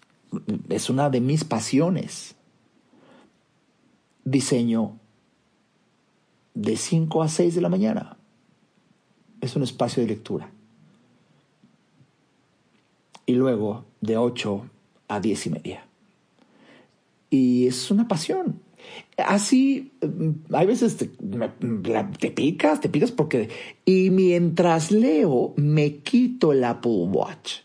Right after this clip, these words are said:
Porque si no, ahí está, ¿no? La vibra, la, te vibra la muñeca, ahí está, ¿no? Te lo quitas. Y el teléfono celular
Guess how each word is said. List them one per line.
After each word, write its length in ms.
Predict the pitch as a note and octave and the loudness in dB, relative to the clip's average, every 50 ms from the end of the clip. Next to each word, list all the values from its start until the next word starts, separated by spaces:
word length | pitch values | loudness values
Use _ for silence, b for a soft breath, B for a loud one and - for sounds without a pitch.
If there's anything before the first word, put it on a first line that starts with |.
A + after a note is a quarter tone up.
| _ _ | _ _
Porque 300 | - C3 B2 B2 C#3+ - | -2 -2 0 0 -2 -4
si 160 | - G2 E2+ | -2 -4 -2
no, 240 | F#2+ A#2+ D3 - - | 0 0 -2 -2 -2
ahí 80 | A2 G#2 | -4 -4
está, 240 | F#2+ - - A2 - | -4 -4 -4 -4 -2
¿no? 200 | - - D3 G#3 | -2 -2 0 0
La 120 | F3+ - | 0 0
vibra, 300 | - A#2 A#2+ G#2 E2 F#2 | 0 0 0 0 0 -2
la, 120 | G#2 - | -2 -4
te 280 | - - - - - A2 | -4 -6 -8 -4 -2 -2
vibra 260 | G2+ A#2+ B2 B2 A#2+ | 0 0 0 2 0
la 80 | A2+ G#2+ | 0 0
muñeca, 340 | G#2 A2 A2 G2+ - - - | 0 0 0 -2 -2 -4 -6
ahí 420 | - - G2+ G2+ G#2 A2 A#2+ A#2+ | -6 -4 -4 -2 -2 0 0 -2
está, 280 | G2 - G#2 F2 G#2+ C3 B B B B _ - | -2 -2 -4 -4 -6 -6 B B B B _ -2
¿no? 220 | C3 F3+ - - | -2 -2 -2 -2
Te 100 | - B2+ | -2 -2
lo 100 | A#2 A2 | -2 0
quitas. 460 | - D3 D#3+ - - - - - - B B B B B B B B B _ _ | 0 -2 -2 -2 -6 -14 -20 -20 -20 B B B B B B B B B _ _
Y 400 | D#3+ D#3+ D#3 D3+ D3+ D3 - - - _ _ _ | 2 4 4 4 2 0 -4 -10 -18 _ _ _
el 160 | - D#3+ D#3 D#3 | 0 0 0 0
teléfono 320 | E3+ D3+ C#3 B2+ C#3+ D3 | 0 0 0 0 -2 -2
celular 500 | D3 E3+ F3 F3 D3+ B2 C3 C3 C3 - | 0 2 2 2 2 2 0 -2 -6 -10